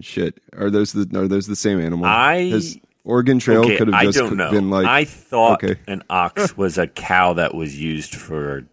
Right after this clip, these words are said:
Speaker 2: draft work or something of the like. But
Speaker 1: Um,
Speaker 2: now
Speaker 1: it
Speaker 2: I'm
Speaker 1: is
Speaker 2: super curious 'cause I've never
Speaker 1: Di-
Speaker 2: actually thought to look it up.
Speaker 1: We're doing it right now. Difference between an ox and a cow.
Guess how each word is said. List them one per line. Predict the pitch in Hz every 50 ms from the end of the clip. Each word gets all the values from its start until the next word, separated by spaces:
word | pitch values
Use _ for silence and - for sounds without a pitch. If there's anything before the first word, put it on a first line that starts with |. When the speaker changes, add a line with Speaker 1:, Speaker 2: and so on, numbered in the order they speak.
| _
Speaker 2:
draft | - - 73 71 69 69 67 - - - -
work | - - - - - -
or | - -
something | - - - - - _ - - - - 62 - - - - _ _ _ _ _ _
of | - - -
the | - -
like. | - - - - - _ _ _ _ _ _ _ _ _ _ _ _ _ _ _ _ _ _ _ _ _ _ _ _ _ _ _ _ _ _ _ _ _ _ _ _ _ _ _ _ _ _ -
But | 90 - 87 90 110 92 82
Speaker 1:
Um, | 85 87
Speaker 2:
now | 87 85 110 139
Speaker 1:
it | -
Speaker 2:
I'm | 95
Speaker 1:
is | 95 90
Speaker 2:
super | - 87 - 85
curious | - - - 98 117 104 73 73 71 - - -
'cause | - - 85 78 76
I've | 80 76 78
never | 80 82 80 80 80 76
Speaker 1:
Di- | 78 80
Speaker 2:
actually | - - - 87 78
thought | - 82 80 80 -
to | 82 82
look | 85 82 - -
it | 87 95
up. | 104 - - _ _ _ _ _ _ _ _ _ _ _ _ _ _ _ _ _ _ _ _ _ _ _ _ _ _ _ _ _ _ _ _ _ _ -
Speaker 1:
We're | 87 87 90
doing | 92 101 98 90
it | 82
right | 85 87 82 82
now. | 90 90 85 87
Difference | 82 110 113 - - 123 120 -
between | 113 98 - 117 110 104 101
an | 98 85 -
ox | - 90 92 95 101 - - - - - - -
and | - 90 92 90
a | 87 87 87 85
cow. | - - - 104 90 85 78 76 76 82 87